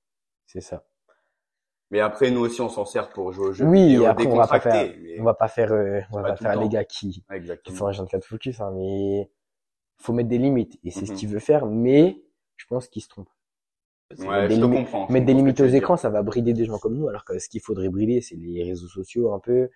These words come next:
Speaker 2: Mhm.
Speaker 1: et, enfin, des trucs qui servent à rien, au final.
Speaker 2: Ce qui est TikTok, euh,
Speaker 1: Ouais.
Speaker 2: ouais.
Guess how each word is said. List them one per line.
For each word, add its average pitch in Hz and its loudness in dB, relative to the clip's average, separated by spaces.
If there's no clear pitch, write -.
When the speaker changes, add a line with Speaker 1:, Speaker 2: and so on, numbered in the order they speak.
Speaker 2:
Mhm. 101 -14
Speaker 1:
et, 87 -4
enfin, - -14
des 87 -10
trucs - -14
qui - -20
servent 90 -4
à 92 0
rien, 131 -6
au 120 -12
final. 85 -20
Speaker 2:
Ce - -20
qui 101 -12
est 98 -6
TikTok, 90 -10
euh, 82 -16
Speaker 1:
Ouais. 85 -12
Speaker 2:
ouais. - -16